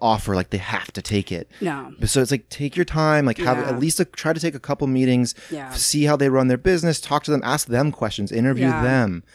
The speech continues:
Speaker 1: um, because you do wanna find that right fit, for, especially for your first agency, and then you may graduate to a bigger agency. But
Speaker 2: Yeah.
Speaker 1: um,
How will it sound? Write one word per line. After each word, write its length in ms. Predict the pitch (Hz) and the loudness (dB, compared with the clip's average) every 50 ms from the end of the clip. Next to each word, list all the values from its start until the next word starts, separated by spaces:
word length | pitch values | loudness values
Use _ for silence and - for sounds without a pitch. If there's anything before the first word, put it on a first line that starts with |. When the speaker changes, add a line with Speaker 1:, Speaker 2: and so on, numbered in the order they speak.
| - - - - - - | -20 -20 -20 -20 -10 -6
Speaker 1:
um, 280 | 117 113 110 107 104 | -4 -2 -2 -2 -2
because 400 | 98 120 113 - 131 120 110 - | -4 -6 -2 -2 -2 -2 -2 -4
you 100 | - 135 | -6 -6
do 160 | 131 127 156 | -2 -2 0
wanna 160 | 165 175 160 135 | 2 2 0 0
find 260 | - - 117 110 107 | 0 0 0 2 2
that 140 | 107 92 95 | 0 -2 -2
right 240 | 98 107 107 101 | -2 -2 -2 -2
fit, 340 | - - - 107 101 95 - | -4 -6 -4 -2 -2 -2 -4
for, 200 | - - 135 - - | -4 -4 -4 -4 -4
especially 340 | - - 151 156 - 170 156 | -6 -4 -2 -2 0 -2 -4
for 160 | - - 127 | -2 0 0
your 160 | 123 117 107 | 0 0 0
first 260 | - - 110 98 - | 0 -2 -4 -4 -2
agency, 560 | 104 104 101 98 95 - - 101 101 101 101 - - - - - - - _ | -6 -6 -6 -6 -8 -8 -6 -6 -6 -6 -6 -8 -14 -20 -20 -20 -20 -14 _
and 160 | - 117 117 | 0 2 2
then 120 | 120 120 | 4 4
you 100 | 120 120 | 4 4
may 140 | 117 117 113 | 4 4 2
graduate 500 | 107 104 107 104 107 95 101 104 104 101 | 2 2 0 0 0 0 0 -2 -2 -2
to 100 | - 110 | -2 -2
a 60 | 104 | -2
bigger 260 | 85 98 95 92 95 92 | -2 -2 -4 -2 -2 -4
agency. 520 | 92 92 90 92 92 87 - - 98 95 | -4 -4 -6 -6 -8 -8 -8 -6 -6 -4
But 260 | 90 98 101 92 - - - | -2 -2 -2 -2 -4 -6 -10
Speaker 2:
Yeah. 300 | 165 156 139 127 123 143 - _ - | -10 -10 -10 -12 -14 -18 -20 _ -2
Speaker 1:
um, 380 | 127 127 123 123 117 117 - | 0 0 2 2 2 0 -2